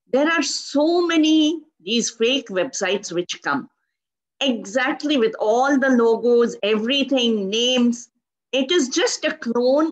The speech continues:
of the website which is given for Railway Recruitment Board. And they are, uh, taking money from various people, from the candidates, and saying, "Ki you give us ten lakhs, we will get you a job."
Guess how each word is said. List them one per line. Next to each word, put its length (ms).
of 220
the 60
website 640
which 480
is 220
given 400
for 340
Railway 300
Recruitment 600
Board. 200
And 240
they 340
are, 280
uh, 320
taking 400
money 440
from 340
various 420
people, 460
from 220
the 80
candidates, 680
and 220
saying, 420
"Ki 180
you 180
give 140
us 220
ten 280
lakhs, 420
we 160
will 160
get 240
you 100
a 60
job." 320